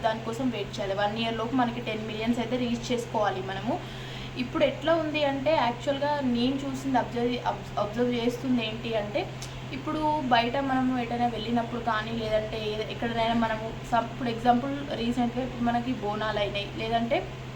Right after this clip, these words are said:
బయటకి ఎక్కడికైనా మనం వెళ్ళామనుకో, ట్రావెలింగ్ పర్పస్ దేనికో వెళ్ళామనుకోండి, అక్కడ ఏదైనా ఒక వీడియో తీసుకోవడము, లేకపోతే అక్కడ ఇంట్రెస్టింగ్ వీడియో కనపడినప్పుడు కానీ, చిన్నపిల్లలు కానీ,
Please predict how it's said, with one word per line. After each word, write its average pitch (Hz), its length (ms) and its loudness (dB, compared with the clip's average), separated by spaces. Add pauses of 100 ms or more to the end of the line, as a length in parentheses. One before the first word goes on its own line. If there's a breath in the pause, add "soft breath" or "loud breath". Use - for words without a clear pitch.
బయటకి 240 340 4
ఎక్కడికైనా 233 400 0
మనం 233 240 4
వెళ్ళామనుకో, 208 600 -2
ట్రావెలింగ్ 214 560 0
పర్పస్ 208 420 -4
దేనికో 208 280 -2
వెళ్ళామనుకోండి, 208 800 -2 (540 loud breath)
అక్కడ 269 340 2 (160)
ఏదైనా 269 220 6
ఒక 269 120 2
వీడియో 247 400 2
తీసుకోవడము, 226 640 0
లేకపోతే 226 300 0
అక్కడ 247 160 2
ఇంట్రెస్టింగ్ 240 500 2
వీడియో 220 380 -2
కనపడినప్పుడు 214 640 0
కానీ, 208 200 0 (140)
చిన్నపిల్లలు 226 540 -2
కానీ, 208 420 -2